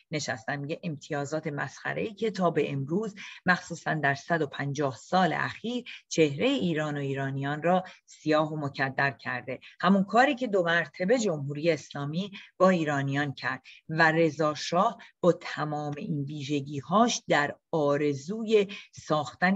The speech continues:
ایران آرمانی خودش بود که دیدیم چه اندازه زیبا رضا شاه تونست این کشور رو بسازه با توجه به تمام این ویژگی‌هایی که همه اینها ویژگی‌های ایرانگرایانه و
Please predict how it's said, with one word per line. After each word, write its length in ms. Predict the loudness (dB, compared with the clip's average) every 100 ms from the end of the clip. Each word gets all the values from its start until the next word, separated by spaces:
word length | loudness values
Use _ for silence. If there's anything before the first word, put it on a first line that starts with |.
| 0
ایران 480 | -2 0 2 2 0 0
آرمانی 720 | 2 2 0 -2 -2 0 0
خودش 440 | 0 0 2 0
بود 320 | -2 -2 -2 -6 _ -2
که 140 | -2
دیدیم 380 | -2 -2 0 0
چه 240 | -2 -6 -2
اندازه 720 | 0 0 0 0 0 0 -2
زیبا 680 | -2 -10 -10 4 8 8 4 -8 -6 0
رضا 280 | 2 2
شاه 220 | 0 -2 -2
تونست 400 | -4 -6 -6 -4
این 140 | -4
کشور 420 | -2 -8 0 0
رو 280 | 2 0 -2 -6 _ 8
بسازه 640 | 8 8 -2 -4 -4 -8 -10 -8 4
با 180 | 4
توجه 560 | 4 0 2 2 2 -2
به 120 | -4 -6
تمام 640 | -6 -2 0 0 2 2
این 280 | 2 2 0
ویژگی‌هایی 840 | 0 -2 -2 -4 -6 -4 -4 -4
که 260 | -6 -6 -6 -8 -20 -16
همه 260 | 0 2 4
اینها 360 | 4 2 2 2
ویژگی‌های 920 | 2 0 -4 -6 -8 -2 -2 -2 -8 _ _ 0
ایرانگرایانه 1040 | 2 4 4 2 0 2 0 0 -2 -2
و 160 | 0